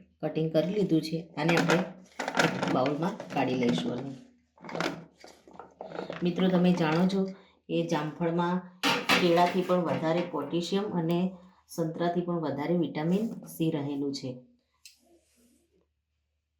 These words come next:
મિત્રો, હવે આપણે આની અંદર થોડા તલ એડ કરીશું. તલ પણ આપણના શરીરને કેલ્શિયમ પૂરું પાડે છે.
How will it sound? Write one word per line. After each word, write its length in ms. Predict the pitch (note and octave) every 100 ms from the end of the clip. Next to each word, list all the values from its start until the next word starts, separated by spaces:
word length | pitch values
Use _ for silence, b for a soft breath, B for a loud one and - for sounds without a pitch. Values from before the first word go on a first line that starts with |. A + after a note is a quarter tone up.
| _ _ _ _ _ _ _ _ _ _ _ _ F#3
મિત્રો, 260 | F#3 - E3+
હવે 140 | D#3+ E3
આપણે 680 | D#3 - D#3+ E3 E3 E3 - _
આની 260 | D3 D3+ E3+
અંદર 260 | D#3 E3 - - - _ _ _ _ _ _ _ _ _ _ _ _ _ _ _ _ _
થોડા 280 | F3 D#3+ F#3 - - _
તલ 200 | D#3+ D3
એડ 200 | C#3+ C#3
કરીશું. 420 | C3+ C3+ C3+ A#3 - - - _ _ _ _ _ _ _ - - - - - - - - - - - _ - - - - - - - -
તલ 200 | D#3+ D#3+
પણ 160 | E3 D#3+
આપણના 540 | D#3 D#3+ D#3 D#3+ D#3+
શરીરને 600 | D#3+ D#3 D#3 D#3 D#3 D#3
કેલ્શિયમ 500 | - D3+ C#3+ - D#3
પૂરું 280 | D3+ C#3+ C#3
પાડે 240 | C#3 C#3+
છે. 200 | - G3